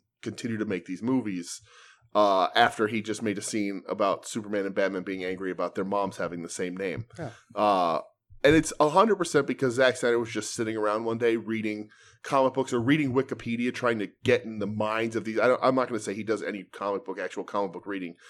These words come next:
Speaker 1: research. That's, that's giving him too much credit. He was reading the Wikipedia pages for Batman and Superman and realized that both of their moms were named Martha and assumed that nobody else knows this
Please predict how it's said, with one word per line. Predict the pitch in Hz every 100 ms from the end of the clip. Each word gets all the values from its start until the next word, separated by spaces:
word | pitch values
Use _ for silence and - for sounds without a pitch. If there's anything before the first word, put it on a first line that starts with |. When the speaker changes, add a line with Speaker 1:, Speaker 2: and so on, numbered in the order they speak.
| -
Speaker 1:
research. | 110 104 95 82
That's, | 120 104 - -
that's | 117 110 -
giving | 107 101
him |
too | 92 98
much | 87
credit. | - 85 - - -
He | -
was | 139 127
reading | 139 156 139
the | 117
Wikipedia | 143 143 110 147 156 127
pages | 113 104 92 92
for | - 101
Batman | 104 101 113 92
and | 90
Superman | 123 110 104 92 82 80 - - -
and | 117 117 107
realized | 131 196 160 117 85 76 - -
that | 110 -
both | 131 135
of | 117
their | 117
moms | 110 113 110 107
were | 107
named | 104 98
Martha | 104 107 117 143 156 160 - -
and | 131 127
assumed | 117 - - 160 165 156 120
that | 107 113
nobody | 107 117 120 123 120
else | 120 117 110
knows | 107 120 127
this | 160 196 - -